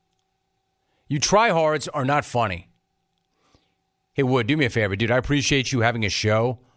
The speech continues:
about the show. Can you please stop calling my family members to be on your show?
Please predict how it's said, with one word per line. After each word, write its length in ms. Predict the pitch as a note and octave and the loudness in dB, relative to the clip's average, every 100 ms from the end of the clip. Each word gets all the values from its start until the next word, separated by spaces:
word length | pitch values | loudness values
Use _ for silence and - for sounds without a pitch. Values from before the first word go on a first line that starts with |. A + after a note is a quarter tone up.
| _ - | _ -10
about 260 | F#2+ A2+ B2 | -2 -2 -2
the 80 | |
show. 440 | A#2+ D3 C#3 D3+ - _ _ _ _ - _ | -4 0 0 -2 -6 _ _ _ _ -20 _
Can 160 | - C#3+ | -4 0
you 80 | C3 | 0
please 420 | - F3 F3+ - | 0 0 0 0
stop 380 | - D3 D3 - | 2 2 0 -2
calling 280 | - C#3 C3 | -2 0 0
my 140 | A#2+ | 0
family 380 | - C3 A#2+ A#2+ | 0 0 0 0
members 340 | A2+ A2+ A2+ | 0 0 -2
to 60 | G#2 | -2
be 160 | A#2+ | 0
on 160 | A#2 G#2+ | 0 -2
your 100 | F2+ | -6
show? 380 | F2+ G2 E2+ | -2 -2 -2